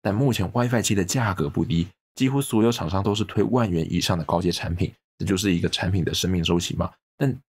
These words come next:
这就不是一个大多数人买得起的范围。那如果你愿意多等等，也等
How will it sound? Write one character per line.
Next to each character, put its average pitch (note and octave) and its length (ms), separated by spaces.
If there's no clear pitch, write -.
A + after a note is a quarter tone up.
这 - 140
就 A2+ 100
不 - 140
是 F#2 180
一 - 20
个 E2+ 60
大 F#2 180
多 F#2+ 140
数 - 160
人 E2+ 100
买 F#2+ 220
得 F2+ 80
起 - 180
的 - 60
范 F#2 260
围。 - 160
那 B2+ 100
如 C#3+ 80
果 C#3+ 80
你 G#2+ 120
愿 A2+ 140
意 A#2 60
多 B2 220
等 A2 200
等， G#2+ 220
也 - 100
等 F#2+ 180